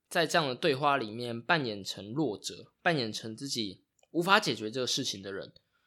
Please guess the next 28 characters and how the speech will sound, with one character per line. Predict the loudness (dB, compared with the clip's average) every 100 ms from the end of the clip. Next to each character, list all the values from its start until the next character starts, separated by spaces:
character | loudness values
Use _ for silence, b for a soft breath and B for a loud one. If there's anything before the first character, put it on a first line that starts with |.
| _ _ -6
所 | 6
以 | 6 6 -4 2
这 | 6
样 | 8
的 | 6
潜 | 2 -2 -2
移 | 0
默 | 0
化 | 4 2
下， | 4 2 2 0
你 |
的 | -4
大 | 6 6
脑 | 6
就 | 0 0
会 |
慢 | 4 4
慢 | 4 2 2
真 | 0 4
的 | 4
把 | 4
你 | 2 0
变 | -4 -4
成 | -2 -8
一 | -6
个 | 0
弱 | 0 0
者。 | -4 -12